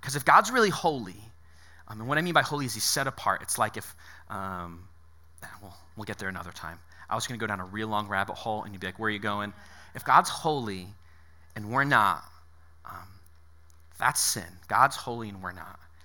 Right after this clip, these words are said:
And we have to pay that debt. And we can't. And, and God decided to send his son, Jesus, to the world to pay that debt for us, to pay it,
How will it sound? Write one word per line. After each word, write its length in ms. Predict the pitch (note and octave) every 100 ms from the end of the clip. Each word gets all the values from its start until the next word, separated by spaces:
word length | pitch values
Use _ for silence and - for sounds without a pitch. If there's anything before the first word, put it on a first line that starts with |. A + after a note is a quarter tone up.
| - - -
And 120 | A#2
we 80 | C3
have 100 | F#3
to 120 | - - -
pay 340 | - - D#3 C3
that 280 | A2 -
debt. 160 | - -
And 120 | A2
we 80 | F3
can't. 400 | - G3 G#3 -
And, 160 | C3 A2+ - - -
and 400 | B2+ A2+ - -
God 240 | D#3+ G3
decided 480 | G3+ - D#3 D3+ D3+
to 80 | B2+
send 240 | - C#3+
his 160 | D3 D3
son, 240 | C#3+ A#2+ - - -
Jesus, 400 | A#2+ D#3 F#3 F#3+
to 80 | -
the 80 | C#3
world 220 | A#2 A#2+
to 60 | A#2+
pay 260 | - F3+ G3+
that 300 | F3 - -
debt 200 | D3 -
for 300 | - D#3 A#2+
us, 120 | -
to 60 |
pay 280 | B2+ F3 F#3
it, 100 | F#3+